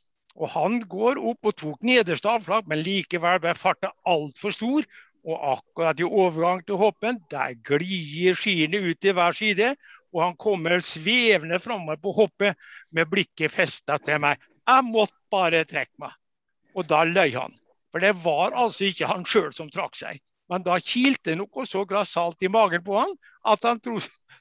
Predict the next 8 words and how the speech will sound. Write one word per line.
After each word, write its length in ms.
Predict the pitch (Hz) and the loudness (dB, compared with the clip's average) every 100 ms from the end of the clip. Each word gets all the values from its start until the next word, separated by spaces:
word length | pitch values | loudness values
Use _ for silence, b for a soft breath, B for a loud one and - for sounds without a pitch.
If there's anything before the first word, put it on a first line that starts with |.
| _ | _
to-, 160 | 320 294 _ | -2 -2 _
totalt 560 | - 277 - 175 170 - | -6 -4 2 2 2 0
kollapsa. 540 | 226 190 147 - - - _ _ _ _ _ _ _ _ | 2 2 0 -8 -14 -14 _ _ _ _ _ _ _ _
Men 160 | 214 226 | 0 4
det 80 | 226 | 4
er 220 | 226 214 | 4 0
igjen 340 | 220 208 240 | 2 2 2
et 220 | 233 214 | -2 -4